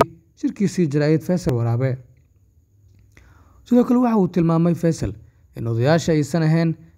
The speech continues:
dhexdhexaad, isla markaana ay wax ka qaban lahaayeen xaaladaha ka taagan Somaliland.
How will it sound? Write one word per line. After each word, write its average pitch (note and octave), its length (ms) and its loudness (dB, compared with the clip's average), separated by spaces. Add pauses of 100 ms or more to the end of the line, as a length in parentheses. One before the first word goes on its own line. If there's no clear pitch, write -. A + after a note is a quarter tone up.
(140)
dhexdhexaad, C3+ 640 -2 (380)
isla A#2+ 200 -6
markaana D3+ 580 0 (360)
ay D3 140 0
wax D3 180 0
ka F3 120 -2
qaban E3 360 0
lahaayeen B2+ 480 0 (440)
xaaladaha C3+ 540 0
ka E3+ 80 -2
taagan D#3 320 -2
Somaliland. C3 680 -2